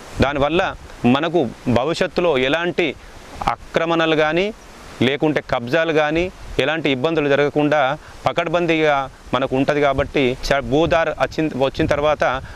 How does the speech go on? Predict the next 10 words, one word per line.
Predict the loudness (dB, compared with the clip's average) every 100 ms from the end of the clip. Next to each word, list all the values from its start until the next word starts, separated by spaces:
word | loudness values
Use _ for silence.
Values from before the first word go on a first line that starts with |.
| -16 -14 -4
దాదాపు | 0 2 2 2 0
తొంభై | 0 0 0
శాతం | 0 0 0 0 -4 -4 -2
సమస్యలు | -2 0 -2 -2 -4 2
పూర్తిగా | 2 2 0
నెరవేరుతాయని, | 2 2 2 2 2 2 0 -4 -8 -6 -2
పూర్తిగా | 0 0 0 0 -2 -2
పరిష్కారం | -4 -2 -2 2
జరుగుతాయి. | 2 2 2
కాబట్టి, | 2 2 0 0 -2